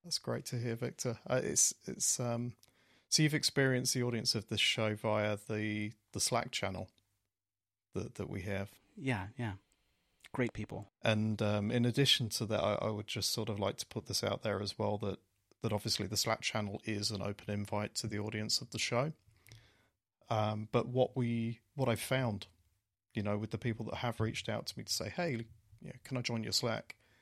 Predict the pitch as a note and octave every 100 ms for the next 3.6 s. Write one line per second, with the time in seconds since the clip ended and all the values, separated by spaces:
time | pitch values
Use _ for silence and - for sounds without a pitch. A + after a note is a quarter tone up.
0 | _ _ _ _ _ _ _ - B2 A#2+
1 | - C#3+ E3+ B2+ C3+ A#2+ - B2 B2+ B2
2 | - B2 C3 A#2+ A2+ A2+ - B2 A2+ -
3 | A2 - G#2+ A2+ G2+ F#2+